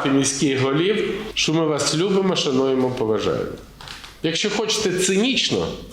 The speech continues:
децентралізація — це гроші. І результатом головним моєї політики децентралізації було, що вже в вісімнадцятому році ми зробили величезний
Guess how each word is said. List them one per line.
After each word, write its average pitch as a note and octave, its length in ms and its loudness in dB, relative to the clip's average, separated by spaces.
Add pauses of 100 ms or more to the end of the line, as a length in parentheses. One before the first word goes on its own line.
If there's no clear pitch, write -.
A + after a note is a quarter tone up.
(560)
децентралізація — F#3 1400 0 (760)
це F#3 400 0 (2500)
гроші. C#3 420 2 (1040)
І D3 100 0
результатом E3 720 0
головним C#3+ 640 2 (500)
моєї D3+ 480 0
політики C3+ 520 0
децентралізації E3 1080 0
було, F#3 360 0
що F3+ 260 2
вже E3 400 0 (460)
в D#3+ 500 2
вісімнадцятому F3+ 960 0
році A3 320 2
ми F3 180 4
зробили F3+ 500 2
величезний D#3+ 800 2